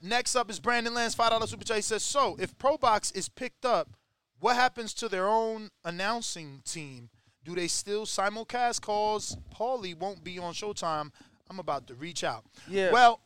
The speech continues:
Speaker 2: Brandon, that seems to be a typo on E S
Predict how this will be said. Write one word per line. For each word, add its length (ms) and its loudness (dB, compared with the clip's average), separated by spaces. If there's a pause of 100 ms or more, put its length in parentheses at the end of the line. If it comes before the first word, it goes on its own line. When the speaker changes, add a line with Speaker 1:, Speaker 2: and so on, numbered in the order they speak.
(120)
Speaker 2:
Brandon, 540 -8 (140)
that 280 0
seems 360 -10
to 120 -14
be 420 -14 (120)
a 200 -10
typo 680 -10
on 200 -12
E 140 -14
S 160 -16